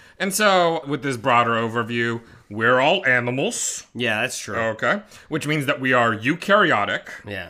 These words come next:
Speaker 1: So if you guys remember, eukaryotic means we got membrane-bound organelles inside of our cells, like the mitochondria.
Speaker 2: Right.
Speaker 1: And the nucleus.
Speaker 2: Right.
Speaker 1: And all that kind of shit.
Speaker 2: Right.
Speaker 1: Right? In contrast to, like, bacteria.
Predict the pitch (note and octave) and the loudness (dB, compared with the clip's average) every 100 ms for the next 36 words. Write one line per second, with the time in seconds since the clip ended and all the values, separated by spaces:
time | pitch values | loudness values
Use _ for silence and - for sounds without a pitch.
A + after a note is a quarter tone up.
0 | - - B2 A2+ A#2 A#2+ A2 A#2+ A#2 A2 | -12 -2 -2 -2 0 0 2 -2 -2 -4
1 | A#2 B2+ A#2 A2+ A2 A#2 A2+ G#2+ G#2+ G#2 | -4 -2 2 2 0 -4 -4 -6 -4 -4
2 | G2+ A2 A#2 B2+ B2+ B2 A2+ A2+ A2+ A#2+ | -4 -2 -4 0 0 2 0 0 -2 -2
3 | A2+ C3 D#3+ D3 C#3 D3 C#3+ C3+ D3 C#3+ | 0 0 0 -2 -2 -2 0 -2 -2 -2
4 | A#2+ G#2 G2+ G2+ F#2+ F#2+ - G2+ G#2+ A#2+ | -2 -6 -8 -8 -8 -8 -10 -14 -12 -10
5 | A#2+ A2+ D#3+ - A#2 F2+ G2+ B2+ G#2 G2+ | -6 -6 -6 -8 -8 -6 -6 -6 -4 -6
6 | G2+ - B2 C3 F#3 - - G#2 F#2 G2+ | -8 -10 -8 -6 -4 -4 -4 -6 -6 -6
7 | A#2+ B2 B2+ B2+ G#2+ - - - G#2 F#2 | -2 0 0 0 -4 -6 -12 -12 -8 -8
8 | D#2 G2+ A#2 - - - - - C3 B2+ | -4 -4 -4 -8 -20 -20 -20 -8 -6 0
9 | B2 A#2 A#2 - G#2+ F#2 F#2 D#2 - C2 | 0 2 0 -2 -4 -4 -6 -8 -8 -10
10 | - | -12